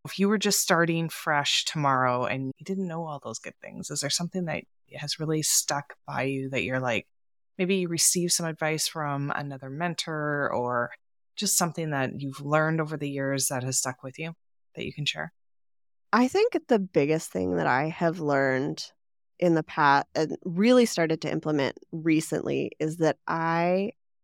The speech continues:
Speaker 2: am trying to kind of stay in my own lane. I don't follow a lot of other website designers because I don't want to feel like I'm competing with them. So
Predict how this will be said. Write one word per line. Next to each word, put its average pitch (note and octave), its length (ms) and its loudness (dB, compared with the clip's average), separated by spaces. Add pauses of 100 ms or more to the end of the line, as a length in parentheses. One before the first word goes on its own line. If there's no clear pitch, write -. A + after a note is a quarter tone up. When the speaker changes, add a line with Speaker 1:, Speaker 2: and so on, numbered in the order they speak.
(640)
Speaker 2:
am D#3+ 420 6 (300)
trying F3 460 -2
to G#3 120 -10
kind F#3+ 220 -2
of F3+ 100 -2
stay - 360 -2
in E3 120 4
my D#3+ 140 2
own D3+ 240 0
lane. A#2+ 360 -2 (420)
I F#3+ 80 0
don't F3+ 300 4
follow F3+ 380 4
a F#3 40 4
lot F3 200 6
of F3 200 2
other E3 220 2
website E3 420 0
designers B3 560 2
because F#3 380 -4 (120)
I E3 320 6
don't E3+ 360 2
want D#3 440 0
to E3 120 -10
feel D3+ 320 -2
like C3+ 200 0
I'm D#3 120 -4
competing - 640 -6
with - 160 -4
them. A#3+ 340 6 (600)
So E3+ 580 6